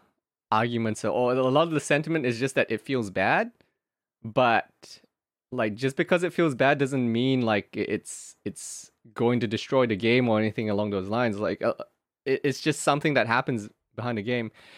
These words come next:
And a lot of people want the perfect solution, but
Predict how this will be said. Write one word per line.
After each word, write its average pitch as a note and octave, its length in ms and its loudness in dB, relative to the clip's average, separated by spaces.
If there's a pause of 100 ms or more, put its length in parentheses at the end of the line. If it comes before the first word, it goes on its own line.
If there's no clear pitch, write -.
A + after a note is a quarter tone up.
(140)
And D#3 120 4
a E3+ 60 6
lot G3+ 160 4
of B3 80 2
people G#3 280 2
want D3 280 2
the C3 100 0
perfect B2+ 360 -2
solution, E3 580 -4 (920)
but A2+ 540 0